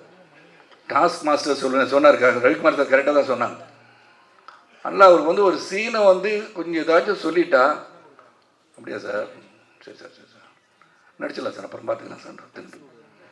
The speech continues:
அவரு என்ன நினைக்கிறாரோ அதான் எடுப்பார் அவரு. அது மாதிரி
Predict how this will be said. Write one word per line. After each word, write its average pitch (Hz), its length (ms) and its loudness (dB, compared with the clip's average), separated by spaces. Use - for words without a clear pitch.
அவரு - 320 -4
என்ன 175 200 4
நினைக்கிறாரோ 170 480 8
அதான் 151 180 4
எடுப்பார் 139 280 6
அவரு. 113 220 0
அது 143 100 -4
மாதிரி 156 220 2